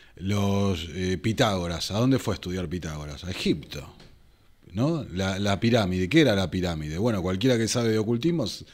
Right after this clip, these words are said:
sabe para qué servía la pirámide, la, la gran pirámide. Era un, eh, un lugar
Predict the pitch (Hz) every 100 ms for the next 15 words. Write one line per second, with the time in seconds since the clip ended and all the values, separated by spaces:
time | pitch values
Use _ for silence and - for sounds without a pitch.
0 | - - 117 110 92 - - 90 92 107
1 | 95 110 143 90 82 82 78 67 58 -
2 | - - - - 104 85 95 90 90 90
3 | 107 98 85 85 78 69 76 87 98 95
4 | 95 - - - - - - - - -
5 | - - 90 87 85 82 80 78 76 73
6 | 71 71 - - - - - - _ -
7 | - 117 120 117 120 151 156